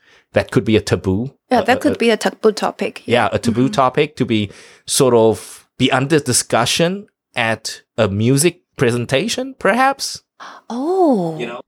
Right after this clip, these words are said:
Speaker 1: today for music class or, or per-, per-,
Speaker 2: Mm-hmm.
Speaker 1: perhaps a presentation project, you know, a, a semester final project, whatever it is. I mean, we won't be talking about the songs that are sung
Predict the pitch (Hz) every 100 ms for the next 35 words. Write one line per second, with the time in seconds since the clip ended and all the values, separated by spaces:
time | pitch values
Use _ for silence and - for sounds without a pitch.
0 | _ - 123 135 151 175 160 113 - 131
1 | 127 143 170 - 156 170 - 117 104 98
2 | 104 95 104 - 101 110 151 240 254 226
3 | - 98 - 95 98 123 131 131 92 82
4 | 92 - - _ - 95 78 - 85 73
5 | 87 104 107 113 - 95 120 113 110 85
6 | 87 80 85 - _ - - - _ 113
7 | 117 107 104 113 95 - - 101 110 107
8 | 95 120 165 160 151 143 120 - 113 -
9 | 110 92 87 80 78 - - - - 139
10 | 135 123 107 95 - - 110 104 104